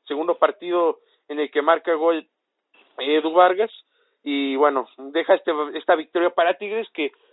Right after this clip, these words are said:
es una victoria que vale oro, Bruno, ya que se encontraba por ahí del lugar dos el equipo de Tigres, y ahora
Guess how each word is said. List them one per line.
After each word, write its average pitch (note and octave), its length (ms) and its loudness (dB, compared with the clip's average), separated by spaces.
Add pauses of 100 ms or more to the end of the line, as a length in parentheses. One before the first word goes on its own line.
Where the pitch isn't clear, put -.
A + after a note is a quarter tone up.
es E3 140 -10
una G#3 160 2
victoria F#3+ 340 0
que F3 140 -4
vale G3+ 320 6
oro, G#3+ 260 6
Bruno, G#3 240 -2
ya F#3 180 0
que F3+ 140 -14
se D#3+ 100 -14
encontraba D3+ 420 2
por D3+ 160 0
ahí D3+ 140 2
del E3 140 -2
lugar E3+ 320 2
dos F3+ 260 -2
el C#3+ 120 -6
equipo - 340 -6
de F#3 120 0
Tigres, G3+ 340 -8 (360)
y D#3 60 2
ahora E3 240 8